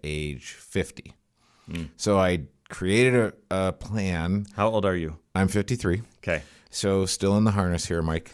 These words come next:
Speaker 2: <laughs>
Speaker 1: Uh, so I, I, I, we, we created a plan, and I looked at the numbers and what I would need to do to put us in a position to retire at fifty. And I thought, "Well, that is, that's, that's just not even possible."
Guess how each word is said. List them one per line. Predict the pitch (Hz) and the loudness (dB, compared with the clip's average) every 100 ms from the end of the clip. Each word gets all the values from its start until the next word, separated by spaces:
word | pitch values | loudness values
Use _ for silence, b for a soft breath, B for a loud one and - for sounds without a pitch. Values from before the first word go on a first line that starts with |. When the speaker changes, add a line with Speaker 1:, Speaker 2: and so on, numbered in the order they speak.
| - | -20
Speaker 2:
<laughs> | - | 0
Speaker 1:
Uh, | - 117 110 104 - | 4 4 4 2 0
so | - 143 135 127 120 | 0 4 4 4 2
I, | 117 - | 0 2
I, | 117 - - - _ _ | 0 -2 -8 -12 _ _
I, | 110 110 | 2 4
we, | 110 107 - | 2 0 -2
we | 117 | 2
created | 139 151 | 4 4
a | 165 | 4
plan, | 147 107 117 123 b b b | 4 4 4 0 b b b
and | - 110 | 2 4
I | 107 | 4
looked | 110 123 151 - - | 4 4 2 0 0
at | 120 120 | 2 4
the | |
numbers | 107 117 135 156 143 110 104 104 | 6 8 8 6 6 4 4 2
and | 107 107 | 4 6
what | 123 | 6
I | |
would | 123 113 | 6 6
need | 110 113 | 4 4
to | 117 | 0
do | 87 117 110 | 2 4 4
to | 104 113 | 2 -4
put | - 107 | -2 -2
us | 104 | 0
in | 104 | -2
a | |
position | 95 95 110 - 101 | -2 -2 -2 0 -2
to | 107 | -2
retire | 101 104 98 98 | -6 -2 0 2
at | - | 0
fifty. | - 117 - 95 92 | -4 -4 -2 -2 0
And | 82 | -2
I | |
thought, | 82 - 87 | -6 -6 -6
"Well, | - 90 | -4 -4
that | 90 92 - - _ | -2 -2 -4 -14 _
is, | 92 87 78 - - | -2 -2 -4 -8 -6
that's, | 85 78 - - | -4 -4 -10 -10
that's | 85 85 | -8 -8
just | - - | -8 -6
not | 82 80 | -4 -2
even | 80 76 | -2 -4
possible." | 73 - 120 120 - 104 107 | -6 0 2 2 -2 -2 -4